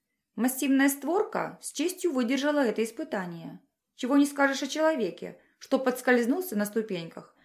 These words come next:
и въехал в неё плечом и головой. Из-за толстого дерева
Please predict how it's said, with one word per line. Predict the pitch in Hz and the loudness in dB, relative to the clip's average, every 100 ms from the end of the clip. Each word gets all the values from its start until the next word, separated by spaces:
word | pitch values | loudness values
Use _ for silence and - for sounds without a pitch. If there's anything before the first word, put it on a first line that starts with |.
| _ | _
и | 214 214 | -2 0
въехал | 240 320 220 | 0 -2 -4
в | 175 | -4
неё | 180 170 | -6 -6
плечом | 196 190 220 285 - | -4 -4 -2 -4 -4
и | 196 | -4
головой. | 214 226 202 - - - _ _ _ _ _ _ _ | -2 -2 -6 -10 -14 -20 _ _ _ _ _ _ _
Из-за | 247 226 277 | -2 2 2
толстого | 285 302 302 254 269 | 2 -2 0 2 2
дерева | 277 381 269 170 160 | 2 0 -2 -6 -12